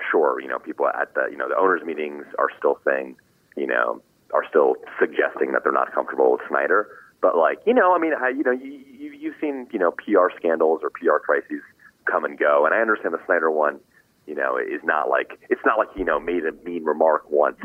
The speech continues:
and then, you know, had to be quiet for six months and let the, you know, let the, uh, crisis, um, you know, boil over. Like, uh, the, the, there is, this is clearly a, a broader, more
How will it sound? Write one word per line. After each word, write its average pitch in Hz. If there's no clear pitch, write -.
and 71
then, 67
you 67
know, 64
had 69
to 62
be -
quiet 80
for 78
six -
months 69
and 67
let 67
the, 69
you 71
know, 65
let 67
the, 64
uh, 60
crisis, 64
um, 62
you 65
know, 64
boil 71
over. 64
Like, 62
uh, 62
the, 87
the, 82
there 80
is, 71
this 87
is -
clearly 82
a, 67
a -
broader, 71
more 67